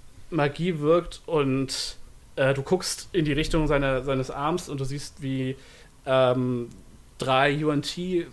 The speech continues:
in men-, menschliche Form, ähm, von Eis in die, in die, in die Gebüsche gefetzt werden und du hörst, du hörst sie aufschreien und du guckst dich um, du siehst, dass die Straße aussieht wie ein Schlachtfeld. Also da liegen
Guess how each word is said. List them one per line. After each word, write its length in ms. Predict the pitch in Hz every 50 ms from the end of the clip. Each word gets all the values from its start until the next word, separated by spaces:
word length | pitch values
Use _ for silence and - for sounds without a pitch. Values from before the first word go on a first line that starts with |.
| - -
in 160 | 160 143 139
men-, 200 | 135 139 156 147 123 131 - -
menschliche 400 | 135 127 139 160 - 165 147 135
Form, 480 | - - 143 139 147 160 175 185 185 - - - - - -
ähm, 460 | 135 135 135 135 135 135 139 143 147 - - - - - - - - - -
von 460 | - - - 151 139 135 135 139 -
Eis 840 | - 127 135 135 - - - - - - - - - - - - - - - - - - - -
in 180 | - 151 147 143
die, 260 | 135 135 131 131 131 123 - -
in 220 | 156 135 127 127
die, 420 | 123 123 123 123 120 123 120 117
in 220 | 120 - - 135 131
die 60 | 131
Gebüsche 320 | 127 131 120 151 - - 127
gefetzt 540 | 131 - - - 156 127 - - - - 120
werden 200 | 113 113 113 113
und 80 | 120 127
du 40 |
hörst, 260 | 127 127 120 - - - - -
du 60 | - 147
hörst 140 | 135 -
sie 100 | - 135
aufschreien 520 | - 123 127 - - - - 120 117 120 120
und 100 | 113 -
du 60 | 135
guckst 240 | - - 151 - -
dich 100 | - -
um, 80 | 143 147
du 60 | 139
siehst, 320 | 127 123 160 156 - - - - - - - - - - - -
dass 500 | - 127 123 120 - - - - - - - - - - - -
die 80 | 131
Straße 760 | - - - - 139 - 143 135 - 147 139 131 131 135 - - - - -
aussieht 300 | 147 139 127 - 123 -
wie 60 | 127
ein 40 | 117
Schlachtfeld. 600 | - - 131 117 - - - - 120 110 107 107
Also 140 | 110 113 117
da 60 | 117
liegen 440 | 120 123 123 120 123 123 120 123